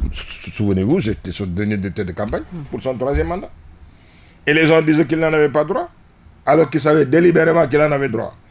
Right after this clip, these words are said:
Speaker 1: C'est pas ça le problème. Nee nga yaa ko mën. Loolu mo-, lan ngay ragal ci moom pour mu dem ? Moi, je dis, takkandeeru Macky Sall moo ma gënal seen type là. Pour ñu ñëw, un État est trop sérieux.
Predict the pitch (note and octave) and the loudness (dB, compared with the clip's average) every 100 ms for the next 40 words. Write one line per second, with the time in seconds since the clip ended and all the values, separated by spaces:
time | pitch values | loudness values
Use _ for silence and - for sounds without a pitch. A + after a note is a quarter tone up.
0 | - - _ - - F3+ E3 - B2+ G#2+ | -20 -20 _ -10 -8 -4 -6 -6 -6 -6
1 | F#2 D#2+ - - - _ - - - - | -6 -8 -10 -18 -20 _ -20 -20 -12 0
2 | B2 D3+ C#3+ B2+ B2 C3 A#2 G#2+ - - | 2 4 6 6 4 4 4 4 2 -2
3 | - - - - - - D2+ F2+ A2 B2+ | -12 -20 -20 -20 -20 -12 0 4 6 6
4 | A#2+ A#2 B2 A#2 C#3 C#3 C3 B2+ B2 B2 | 6 6 4 4 4 4 4 4 2 2
5 | A#2+ C3 B2+ D#3+ C4+ - - - - - | 2 2 0 2 0 0 -8 -12 -16 -20
6 | - - - G#2+ C#3+ B2 B2+ A#2+ F#2 C#3+ | -20 -20 -2 2 4 4 4 2 2 -2
7 | - C3 C3 A#2+ A2 A#2 G#2+ A2 G#2 A2 | 0 4 4 4 2 2 2 4 4 2
8 | G2+ G2+ G2 F2+ F#2 D#2 A2 F#2 - - | 2 0 -2 -4 -6 -2 -2 -2 -10 -16
9 | - - _ - B2 B2+ B2+ A2+ - - | -20 -20 _ 2 4 6 4 2 -4 -20
10 | - - - - - - - B2+ B2+ B2 | -20 -20 -20 -20 -20 -20 -2 2 6 6
11 | A#2+ B2+ A#2 G2+ - A2 - G2 F2 D#2 | 4 4 2 0 2 2 2 2 2 -2